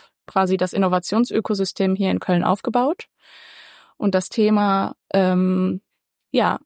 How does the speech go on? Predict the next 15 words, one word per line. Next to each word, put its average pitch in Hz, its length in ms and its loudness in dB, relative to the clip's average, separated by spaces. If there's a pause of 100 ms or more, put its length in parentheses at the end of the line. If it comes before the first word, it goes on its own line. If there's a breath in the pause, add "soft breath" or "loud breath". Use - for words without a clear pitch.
(120)
auf - 160 -2
die - 120 -2
Agenda 202 340 2
gesetzt 170 400 -2
sozusagen. 175 560 0 (640 loud breath)
Hab - 180 -4
in 190 100 2
der 190 80 2
Masterarbeit 190 520 0
dann 185 140 0
auch 185 100 -4
noch 190 140 -2
ein 190 80 -2
Kartenspiel 247 540 -2
entwickelt, 233 580 0